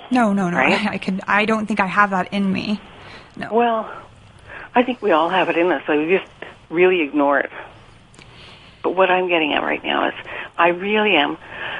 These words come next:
Speaker 2: I, I, I know you're not a racist person.
Speaker 1: I'm not.
Speaker 2: Okay? I know you used racist words.
Speaker 1: Words?
Speaker 2: There's a difference. There's
Speaker 1: I,
Speaker 2: a difference.
Speaker 1: No, I said I didn't use a racist word, actually.
Speaker 2: Well,
Speaker 1: I s-,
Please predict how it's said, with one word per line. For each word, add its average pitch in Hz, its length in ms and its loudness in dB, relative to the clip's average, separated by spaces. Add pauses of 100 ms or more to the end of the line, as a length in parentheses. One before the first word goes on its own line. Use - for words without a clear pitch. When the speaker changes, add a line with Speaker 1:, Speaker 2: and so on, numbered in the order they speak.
(680)
Speaker 2:
I, 165 480 0 (240)
I, 170 80 -8 (420)
I 160 180 2
know 220 140 0
you're 190 180 4
not 151 180 2
a 143 40 -4
racist - 400 -2
person. - 420 -4 (300)
Speaker 1:
I'm 226 140 0
not. 220 420 -2
Speaker 2:
Okay? 202 420 0 (1080)
I 143 180 2
know 151 240 2
you 190 180 0
used 151 340 -2 (100)
racist - 540 0
words. 143 460 -4 (640)
Speaker 1:
Words? 220 480 0
Speaker 2:
There's 170 180 4
a 220 80 2
difference. 220 500 -2 (280)
There's 240 140 6
Speaker 1:
I, 277 60 4
Speaker 2:
a 240 60 0
difference. 262 400 2 (140)
Speaker 1:
No, 381 60 2
I 359 100 2
said 381 240 -2 (400)
I 311 100 4
didn't 349 300 -4
use 285 200 -2
a 277 60 -6
racist 240 680 -2
word, 226 300 0
actually. 277 400 -4
Speaker 2:
Well, 254 180 2
Speaker 1:
I 220 40 2
s-, - 140 -10